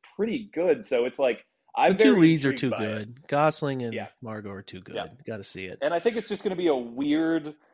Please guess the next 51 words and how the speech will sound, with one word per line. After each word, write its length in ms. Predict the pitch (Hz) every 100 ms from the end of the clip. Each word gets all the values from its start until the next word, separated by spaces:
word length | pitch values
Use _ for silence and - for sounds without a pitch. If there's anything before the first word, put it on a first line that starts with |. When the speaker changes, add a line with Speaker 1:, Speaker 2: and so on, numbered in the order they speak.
| _
Speaker 1:
it's 140 | - -
gonna 180 | 165 139
be 140 | 127
weird, 680 | 110 104 113 139 139 147 147 -
over 300 | 127 131 147
the 100 | 139
top, 540 | - 117 117 120 - _ _
but 120 | 131 123
I, 120 | 135
there's 180 | 135 131
so 180 | - 156
many 160 | 202 151
good 260 | 135 147
people 320 | - 160 131
in 60 | 120
it 160 | 113 110
besides 480 | 110 - 135 156
them 260 | 110 92 90 -
too. 200 | 139 101
Like, 140 | 90 104
Issa 220 | 139 113
Rae 300 | 98 127 156
is 140 | 139 131
in 120 | 131
it. 200 | 120 110 _ _
Speaker 2:
Yeah. 160 | - 90 95 87
Speaker 1:
Um, 180 | 85 92
there's 220 | 127 135
just, 260 | 175 151 - -
yeah, 260 | 147 127 87
there's 140 | 139
a 40 | 143
lot 240 | 131 135
of 120 | 135
really 260 | 110 117 113
good 280 | 107 101 98 _ _ _ -
people 300 | 113 98 82
in 60 |
it. 160 | 78 -
So 260 | 101 87 -
I, 320 | 107 127 135 113
I 120 | 123
will 260 | 123 143 147
be 120 | 131
seeing 340 | - 113 101
Barbie. 340 | 98 92 87 90
I'm 140 | 110
not 200 | 123 131
gonna 140 | 123 107
do 180 | 110
the, 240 | 101 98